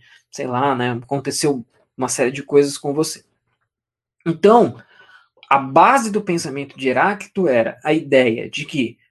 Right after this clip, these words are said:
tudo é movimento, tudo é mudança,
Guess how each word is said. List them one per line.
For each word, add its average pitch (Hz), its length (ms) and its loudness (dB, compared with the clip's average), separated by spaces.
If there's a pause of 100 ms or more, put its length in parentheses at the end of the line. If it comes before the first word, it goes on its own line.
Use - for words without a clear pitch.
(180)
tudo 214 460 2
é 131 260 4
movimento, 151 1200 0 (920)
tudo 233 400 4
é 139 100 8
mudança, 143 1040 0